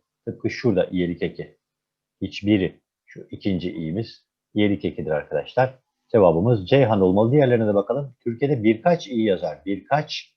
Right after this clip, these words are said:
sözcüğü iyilik eki almamış. Alsaydı olabilirdi.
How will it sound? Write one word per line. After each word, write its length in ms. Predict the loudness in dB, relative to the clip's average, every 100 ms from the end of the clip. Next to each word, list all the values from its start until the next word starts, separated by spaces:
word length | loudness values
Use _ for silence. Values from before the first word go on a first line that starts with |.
| _ _ _ _ _ _ _ _
sözcüğü 400 | -2 -2 0 -2
iyilik 340 | 2 0 2
eki 180 | -2 0
almamış. 360 | 0 -2 -6 -2
Alsaydı 480 | 0 0 -2 -2 -4
olabilirdi. 680 | -4 -4 -4 -6 -8 -10